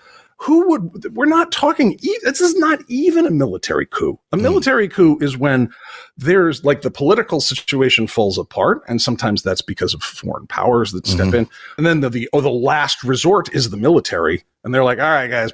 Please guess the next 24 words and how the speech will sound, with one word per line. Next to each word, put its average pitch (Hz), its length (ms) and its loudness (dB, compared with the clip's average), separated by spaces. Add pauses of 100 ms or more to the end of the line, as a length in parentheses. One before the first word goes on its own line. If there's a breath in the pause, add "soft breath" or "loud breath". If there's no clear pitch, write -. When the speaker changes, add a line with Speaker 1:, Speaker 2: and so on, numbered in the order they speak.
(220)
Speaker 1:
post 160 280 0
up 165 140 0
here, 165 180 2
here, 147 200 2
here, 127 120 4
here, 113 220 0
and 113 80 -4
here, 180 340 2 (120)
tell 139 180 0
everybody 131 300 0
to 113 60 -2
go 123 120 4
in 117 60 2
their 107 100 -4 (140)
house." 156 200 -2 (340 loud breath)
It's 175 100 -8
because 202 260 0
the 139 100 -4
political 170 460 2
system 135 380 0
has 104 180 0
fallen 123 340 0
apart, 175 540 -2 (100)
and 107 320 0